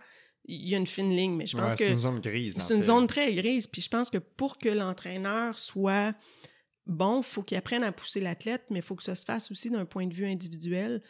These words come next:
Speaker 1: et non pas appliquer la même recette à tout le monde.
Speaker 2: Ouais,
Speaker 1: Euh,
Speaker 2: ouais.
Speaker 1: puis pour certains, ça va être bon de se faire pousser dedans, de, de se faire un peu chialer après, puis pour l'autre, va falloir le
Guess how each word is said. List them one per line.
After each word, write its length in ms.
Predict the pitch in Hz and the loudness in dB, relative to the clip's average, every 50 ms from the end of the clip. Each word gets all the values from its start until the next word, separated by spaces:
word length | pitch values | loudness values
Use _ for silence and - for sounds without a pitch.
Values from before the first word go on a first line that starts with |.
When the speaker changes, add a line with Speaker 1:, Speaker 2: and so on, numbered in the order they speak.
| - - - _ _ _ - | -20 -20 -20 _ _ _ -4
Speaker 1:
et 120 | 190 196 190 | -2 0 2
non 220 | 180 180 170 165 | 2 0 0 -2
pas 540 | 170 - 202 202 208 214 220 226 226 220 208 | -4 -4 -2 0 0 2 2 0 0 0 0
appliquer 320 | - - - - - 208 | -2 -4 -6 -8 -6 -4
la 120 | 190 180 175 | -4 -2 -2
même 160 | 180 180 185 | -2 -4 -4
recette 340 | 175 175 170 - - - 208 | -4 -4 -4 -4 -6 -8 -10
à 60 | 202 | -10
tout 140 | - - 190 | -10 -8 -6
le 80 | 180 175 | -6 -4
monde. 240 | 175 185 - - - _ _ - - | -4 -4 -6 -8 -10 _ _ -12 -8
Speaker 2:
Ouais, 160 | 117 104 98 98 - _ _ - | -6 -6 -6 -6 -8 _ _ -6
Speaker 1:
Euh, 20 | 165 | -4
Speaker 2:
ouais. 200 | 165 170 87 90 | -2 -2 -4 -6
Speaker 1:
puis 180 | - - - - _ _ | -6 -8 -10 -12 _ _
pour 260 | - 196 180 - - - | -6 -6 -6 -4 -4 -2
certains, 400 | - 180 180 - - 220 240 247 | -2 -2 -2 -2 0 2 2 2
ça 140 | 240 214 | 2 0
va 100 | 175 170 | -2 -2
être 80 | 170 156 | -4 -2
bon 200 | 165 208 220 233 | 0 0 0 0
de 80 | 202 175 | 0 -2
se 80 | - - | -4 -4
faire 180 | - 185 170 | -6 -8 -10
pousser 300 | - - - - - 190 | -10 -8 -6 -4 -4 -4
dedans, 400 | 165 - 180 190 202 208 220 220 | -6 -6 -4 -4 -2 -2 0 0
de, 260 | 208 180 175 170 165 | 0 0 0 -2 -2
de 140 | 156 165 170 | -4 -6 -6
se 80 | 170 - | -8 -6
faire 160 | - 202 180 | -6 -6 -4
un 100 | 170 165 | -4 -4
peu 140 | - 208 214 | -4 -4 -4
chialer 340 | - - 196 180 170 170 190 | -4 -4 -4 -4 -4 -6 -6
après, 380 | 202 - - - 226 262 277 - - _ _ _ | -8 -8 -8 -6 -6 -6 -6 -8 -14 _ _ _
puis 80 | - - | -20 -10
pour 220 | - - 190 175 | -6 -4 -2 0
l'autre, 260 | 175 180 196 220 226 196 | 0 0 0 0 0 -2
va 100 | 190 165 | -4 -6
falloir 380 | - - 165 170 180 190 196 | -4 -4 -4 -4 -4 -4 -4
le 140 | 202 190 170 | -4 -4 -6